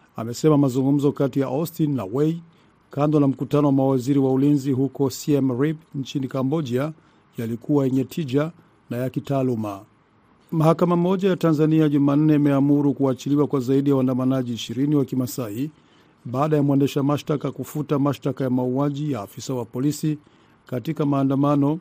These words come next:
dhidi ya kuwahamisha katika eneo la hifadhi lililotengwa, wakili wao amesema. Wafugaji hao wa Loliondo katika wilaya kaskazini ya Ngorongoro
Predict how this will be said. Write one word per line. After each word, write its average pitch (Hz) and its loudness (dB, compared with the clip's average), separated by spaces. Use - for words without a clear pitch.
dhidi 156 2
ya 147 2
kuwahamisha 135 0
katika 127 -4
eneo 135 0
la 131 0
hifadhi 147 -2
lililotengwa, 135 0
wakili 135 -2
wao 143 2
amesema. 123 -6
Wafugaji 151 2
hao 165 4
wa 165 2
Loliondo 147 4
katika 117 -10
wilaya 131 -4
kaskazini 143 -2
ya 135 0
Ngorongoro 131 0